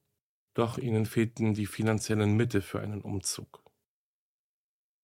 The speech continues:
Dolores wurde mit jedem Tag, den sie in der Stadt blieb, unglücklicher. Das wirkte sich auch auf das Verhältnis zu ihrem Ehemann aus.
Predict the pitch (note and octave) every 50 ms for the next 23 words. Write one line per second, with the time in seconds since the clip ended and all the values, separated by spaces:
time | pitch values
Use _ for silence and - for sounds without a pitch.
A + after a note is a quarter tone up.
0 | _ _ _ _ - C#3+ C#3 B2+ C3 C3 A#2+ A2+ A2+ - - A2+ G#2+ G2+ G#2 G2
1 | F#2+ G2+ G2+ G2+ F#2+ F#2+ F#2+ - - G2 G2+ G2 F#2+ F#2 - - - - G2+ G2+
2 | F#2+ F#2 F#2+ G2 F#2 F#2+ F#2+ G2 - - G#2+ G2 - - - G2 F#2 F2+ - -
3 | - - - G#2 F#2+ E2+ - F#2 F2 - - F2+ - - - - - - - _
4 | _ _ _ _ _ _ _ _ _ _ - - A#2 A2 - - G#2 G2 - -
5 | G2 F2 F2+ F2 - - - G2+ G#2 F#2 F2 - - - E2 - - F2 - -
6 | - F#2 - - G#2 G#2+ - - F2+ - - - F#2 F#2 G2 G2 - G#2+ A#2 A2+
7 | G2 F2+ F2+ F2 - G2 F#2 - - - - - - -